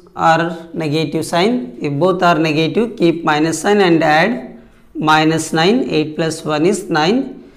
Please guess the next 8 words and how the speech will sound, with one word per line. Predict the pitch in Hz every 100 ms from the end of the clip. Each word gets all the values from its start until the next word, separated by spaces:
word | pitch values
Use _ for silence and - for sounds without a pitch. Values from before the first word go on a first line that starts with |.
| - -
then | - 160 160 -
plus | 170 160 -
six, | 190 247 - - - - _ _ _ _ _ _ _ _ _ _ _ _
then | - 165 165 160
this | 151
is | 226 185
equal | 170 175 151 151
to, | 202 233 - - -